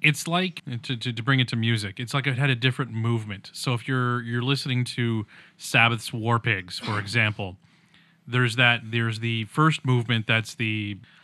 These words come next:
uh, traditional War Pigs, uh, stuff, but then you have that whole second thing where the time signature changes, the entire mood of the song changes,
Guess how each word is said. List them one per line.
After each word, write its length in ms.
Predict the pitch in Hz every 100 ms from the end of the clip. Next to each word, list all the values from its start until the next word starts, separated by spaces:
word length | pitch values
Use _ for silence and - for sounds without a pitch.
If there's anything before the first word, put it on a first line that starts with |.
| -
uh, 300 | 110 107 104
traditional 540 | 104 127 127 139 117 113
War 180 | 117
Pigs, 500 | 110 120 107 104 -
uh, 260 | 113 107 107
stuff, 320 | - 123 113
but 80 | 123
then 120 | 123
you 60 | 131
have 200 | 120 127
that 100 | 120
whole 180 | 113 135
second 420 | - 151 143 135
thing 160 | 120 117
where 140 | 110
the 220 | 113 110 101 - _ -
time 220 | 139 143
signature 400 | - 143 127 135
changes, 640 | - 139 131 127 127 117
the 100 | 117
entire 400 | 110 139 131 127
mood 320 | 110 131 139
of 120 | 120 107
the 100 | 110
song 340 | 139 127 123
changes, 460 | - 113 107 107